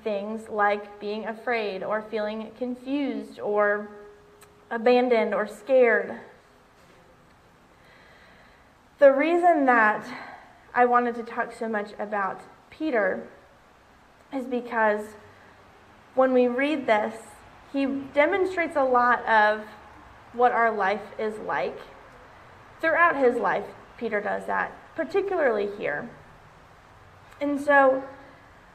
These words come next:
one thing that's really important to me is reflection and thinking about ourselves and what we're doing and what's going on. And so I have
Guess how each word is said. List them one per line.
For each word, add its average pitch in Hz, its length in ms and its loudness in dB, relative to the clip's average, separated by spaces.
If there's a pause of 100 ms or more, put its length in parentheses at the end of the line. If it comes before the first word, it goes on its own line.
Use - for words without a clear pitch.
(360)
one 311 180 4
thing 320 140 4
that's 269 180 0
really 262 300 6
important 240 560 -2
to 233 80 -6
me 208 400 -6 (260)
is 220 340 0 (480)
reflection 226 1000 -2
and 226 180 -6
thinking 247 380 -4
about 196 440 -2 (280)
ourselves 214 640 0
and 208 120 -10
what 202 140 -6
we're 208 100 -6
doing 196 380 -10
and 202 160 -12
what's - 220 -12
going 202 280 -10
on. 190 460 -10 (960)
And 277 140 -6
so 277 100 2
I 262 160 4
have 240 420 0